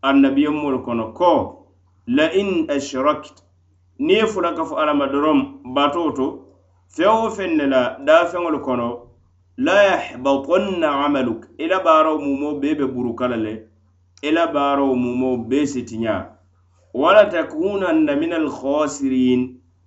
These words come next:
Adu bina laban na fanan ka tara moolu kono mennu ye a loŋ ko khasarata, mennu bonota duniyaa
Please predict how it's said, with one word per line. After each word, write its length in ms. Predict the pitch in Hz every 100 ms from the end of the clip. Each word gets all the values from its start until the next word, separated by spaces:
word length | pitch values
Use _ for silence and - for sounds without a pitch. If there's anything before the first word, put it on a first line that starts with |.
| _ -
Adu 300 | 151 190 196
bina 280 | 196 170 156
laban 320 | 156 160 151
na 120 | 143
fanan 420 | 135 127 123 120
ka 140 | - -
tara 460 | 160 147 123 120 - _ _ _ _ _ _
moolu 420 | 131 156 196 202 180
kono 180 | 156
mennu 200 | 151 160
ye 60 | 156
a 60 | 143
loŋ 140 | 135
ko 120 | 127
khasarata, 920 | 120 120 - 143 139 127 110 110 117 - _ _ _ _ -
mennu 600 | 131 165 165 139 - 127 127
bonota 420 | 147 143 127 120
duniyaa 400 | 135 175 185